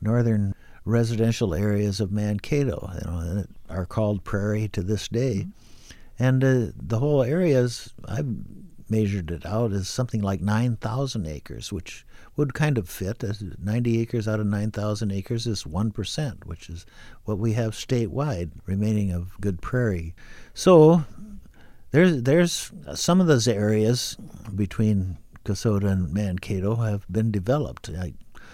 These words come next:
Speaker 1: the Stonehenge and, and those residential areas that are unincorporated, and they cover quite a bit of area in Blue Earth County, but not in Lucero County. In Lucero County, it's all been farmsteads,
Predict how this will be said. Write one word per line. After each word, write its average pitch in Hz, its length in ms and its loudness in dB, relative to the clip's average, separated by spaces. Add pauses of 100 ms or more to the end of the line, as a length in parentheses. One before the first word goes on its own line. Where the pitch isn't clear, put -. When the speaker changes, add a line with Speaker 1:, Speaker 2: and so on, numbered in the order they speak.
(220)
Speaker 1:
the 107 100 2
Stonehenge 107 760 2
and, 92 380 0
and 90 380 -2 (140)
those 101 320 0 (560)
residential 113 640 2
areas 107 360 0
that 98 140 2
are 95 60 2
unincorporated, 101 1040 0
and 95 240 0
they 104 280 0 (100)
cover 110 260 -2
quite 110 260 0
a 101 40 0
bit 113 200 2
of 90 120 0
area 92 380 -2
in 95 180 0
Blue 101 200 0
Earth 92 200 -2
County, 73 440 -6 (480)
but 113 180 2
not 170 400 0
in 156 400 0
Lucero 170 400 0
County. 82 440 -6
In 104 340 0
Lucero 135 340 0
County, 123 360 0
it's 117 160 -4
all 120 160 4
been 117 200 0
farmsteads, 117 920 -4